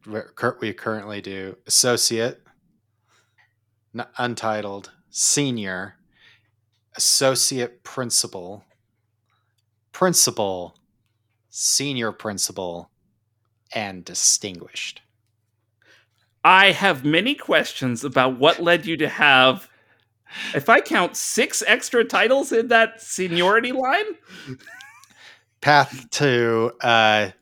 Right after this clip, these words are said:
Speaker 1: it's a path to, uh, upper, to the upper management as an individual contributor.
Speaker 2: I see.
Speaker 1: Uh, like, to an equivalent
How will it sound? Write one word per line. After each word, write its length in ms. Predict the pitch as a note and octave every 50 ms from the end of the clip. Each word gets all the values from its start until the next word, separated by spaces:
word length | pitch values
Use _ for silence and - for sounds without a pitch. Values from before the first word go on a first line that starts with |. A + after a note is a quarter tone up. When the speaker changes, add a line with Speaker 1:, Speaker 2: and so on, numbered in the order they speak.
| _ _ _ _ _ _ _ _ _ _ _ _ _ _ _ _ _ _ _ _ _ _ _ _
Speaker 1:
it's 100 | - -
a 60 | B2
path 360 | - - D#3+ D#3 D3 C#3+ -
to, 600 | - - C#3+ C#3 C3 B2+ B2 B2 A#2+ A#2 A#2 - - _ _ _ _ _ _ -
uh, 240 | C3 A#2+ A#2 A2+ -
upper, 680 | - D3 C3+ - - C3+ B2+ B2 A#2+ A#2 A#2 A2+ G2 - - _ _ _ _ _ _
to 100 | - -
the 140 | A#2 B2 B2
upper 200 | B2 - B2 A#2
management 720 | A#2 A2+ A2+ A2+ A2+ G#2+ - - A2 G#2 G#2 G2+ G#2 - - -
as 160 | - A2+ -
an 100 | A2 G#2
individual 480 | G2+ G2+ F#2+ F#2 - G2+ F2+ F#2+ F#2 F2
contributor. 640 | - - G2 - - F2 - - - - - A2 - _ _ _ _ _ -
Speaker 2:
I 160 | C#3+ C3 C3
see. 160 | C3 - -
Speaker 1:
Uh, 120 | C3+ B2 A#2+ - _ - - - - - -
like, 200 | A#2 A2+ A2 -
to 120 | - - B2+
an 140 | A#2+ A2+
equivalent 640 | A2 A2 - - A#2+ A#2 G2+ A2 A2 G#2+ G#2 G#2 G#2